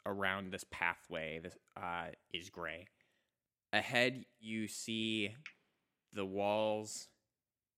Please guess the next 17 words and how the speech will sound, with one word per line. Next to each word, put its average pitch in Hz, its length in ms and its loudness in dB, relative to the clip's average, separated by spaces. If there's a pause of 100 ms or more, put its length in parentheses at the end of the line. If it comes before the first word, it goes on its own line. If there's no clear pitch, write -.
(640)
and 98 440 2
eventually 101 1040 -2
an 101 100 -2
extremely 117 1200 -4 (800)
tall 101 800 0 (420)
spire. 80 880 0 (680)
The 127 100 4
walls 151 840 10 (240)
match 117 520 4 (380)
the 120 200 2
gray 110 640 4
of 101 320 -2
the, 95 280 0 (100)
of 98 260 2
the 90 80 -6
sky, 82 440 -2 (100)
uh, 101 180 2